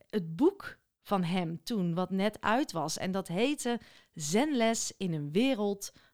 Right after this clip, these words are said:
vol lawaai. Nou, die titel die greep mij ook meteen aan. En, eh, nou, ik de stoute schoenen aangetrokken natuurlijk. Ja, want hoe ga je nou, ehm,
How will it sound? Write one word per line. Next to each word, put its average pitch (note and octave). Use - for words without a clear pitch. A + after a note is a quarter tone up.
vol G3+
lawaai. E3
Nou, -
die D#3
titel G#3+
die E3
greep F3+
mij D#3+
ook A#3
meteen A3
aan. E3+
En, G#3
eh, F3+
nou, D#3+
ik G#3
de E3+
stoute F#3+
schoenen G3+
aangetrokken F3
natuurlijk. D#3
Ja, -
want F3
hoe G#3
ga F3+
je F3
nou, D#3
ehm, E3